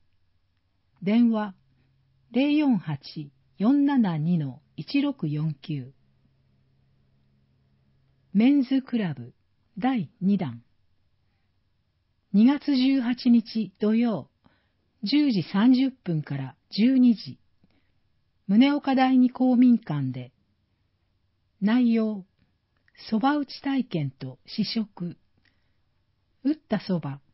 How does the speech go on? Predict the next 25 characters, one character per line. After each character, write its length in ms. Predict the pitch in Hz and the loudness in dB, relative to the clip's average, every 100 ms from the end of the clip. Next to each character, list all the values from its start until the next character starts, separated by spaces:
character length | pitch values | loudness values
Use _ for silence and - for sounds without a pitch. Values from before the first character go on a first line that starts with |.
| _ _ - | _ _ -6
約 260 | 254 208 | -6 -4
六 160 | 160 - - | -6 -6 -8
百 240 | 254 269 | -6 -4
グ 100 | 240 | -4
ラ 140 | 226 | -4
ム 140 | 160 135 | -4 -6
は 200 | 127 131 _ _ | -10 -16 _ _
持 120 | 151 | -12
ち 140 | - - | -10 -8
帰 240 | 269 262 | -4 -2
り 120 | 240 | -2
と 120 | 214 220 | -2 -2
な 140 | 202 | -2
り 140 | 190 | -2
ま 160 | 185 175 | -2 -4
す。 60 | - - _ _ _ _ _ _ _ _ _ _ _ _ - | -8 -20 _ _ _ _ _ _ _ _ _ _ _ _ -4
対 200 | 220 240 - | -2 -2 -4
象、 300 | 220 214 185 - _ _ _ _ _ _ | -4 -4 -8 -14 _ _ _ _ _ _
高 220 | - 294 | 0 0
校 220 | 302 285 | 0 -2
生 360 | 277 - 247 247 | -2 -2 0 2
以 140 | 233 | 2
上。 300 | 185 143 123 - _ _ _ _ _ _ _ _ _ _ _ - | 0 -4 -8 -14 _ _ _ _ _ _ _ _ _ _ _ -4
定 100 | 240 | 2
員、 500 | 247 240 226 214 | 4 6 4 0